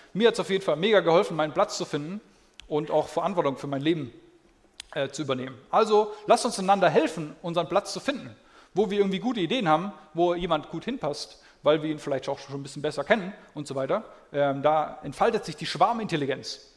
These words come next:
Also lasst uns einander helfen. Lasst uns den jungen Menschen helfen, die in die Gemeinde reinwachsen, ihren Platz zu finden. Aber auch neue Leute, die neu Teil dieser Gemeinschaft werden. Verantwortung füreinander zu nehmen, heißt aber auch, aufeinander zu achten. Genau, einander wahrzunehmen.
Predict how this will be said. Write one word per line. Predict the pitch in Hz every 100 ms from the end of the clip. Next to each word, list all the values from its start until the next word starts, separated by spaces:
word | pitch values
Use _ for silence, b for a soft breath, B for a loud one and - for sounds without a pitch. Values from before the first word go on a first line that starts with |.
| -
Also | 180 170
lasst | 202 220
uns | 180
einander | 180 175 165
helfen. | 185 247 127 - - B B -
Lasst | 208 202
uns | 190 -
den | 175
jungen | 277 349
Menschen | 190 156 -
helfen, | 139 143 143 131 - b b
die | 185 196
in | 170
die |
Gemeinde | 165 175 202 175
reinwachsen, | 190 175 143 - 147 127 _
ihren | 151 151
Platz | 147 151 -
zu | -
finden. | 156 123 135
Aber | 170 165
auch | 147 147
neue | 156 214
Leute, | 175 147 143
die | 139 143
neu | 165 165 156
Teil | - 170
dieser | 156 151
Gemeinschaft | 143 156 151 139 -
werden. | - 147 _ _ _ _ _ _ _ _ _ - B B B B B
Verantwortung | 220 247 277 208
füreinander | - 190 165 175 175
zu | -
nehmen, | 165 208 196
heißt | 202 220
aber | 180 160
auch, | 180 202 -
aufeinander | 156 160 156 180 170 160 165 - -
zu | - 147 -
achten. | - - 135 120 _ _ _ _ _ _ b b b b
Genau, | - 156
einander | 151 190 175
wahrzunehmen. | 185 165 - 147 135